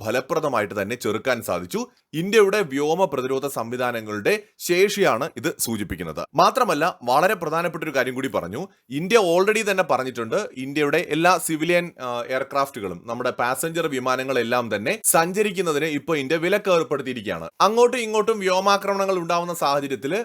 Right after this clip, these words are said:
പാസഞ്ചർ വിമാനങ്ങൾ പോവുകയാണെങ്കിൽ അതിന് അപകടം സംഭവിക്കാനുള്ള സാധ്യത കൂടുതലാണ്. എന്നാൽ പാകിസ്ഥാൻ ഈ പാസഞ്ചർ വിമാനങ്ങളെ ബോധപൂർവം കറാച്ചിയിൽ നിന്ന് ലാഹോറിലേക്ക് പറത്തിക്കൊണ്ട്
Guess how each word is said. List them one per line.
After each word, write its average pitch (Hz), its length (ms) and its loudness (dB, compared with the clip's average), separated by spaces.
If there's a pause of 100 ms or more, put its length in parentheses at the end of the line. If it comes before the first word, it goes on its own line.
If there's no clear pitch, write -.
(120)
പാസഞ്ചർ 190 460 2
വിമാനങ്ങൾ 156 460 -2
പോവുകയാണെങ്കിൽ 131 680 2
അതിന് 196 800 -2
അപകടം 170 360 2
സംഭവിക്കാനുള്ള 147 560 -2
സാധ്യത 175 360 0
കൂടുതലാണ്. 196 580 0 (280)
എന്നാൽ 220 220 0
പാകിസ്ഥാൻ 175 760 0 (240)
ഈ 220 80 -2
പാസഞ്ചർ 208 720 0
വിമാനങ്ങളെ 139 580 0
ബോധപൂർവം 156 840 0 (140)
കറാച്ചിയിൽ 170 560 0
നിന്ന് 131 300 -6
ലാഹോറിലേക്ക് 151 840 -2
പറത്തിക്കൊണ്ട് 110 720 -2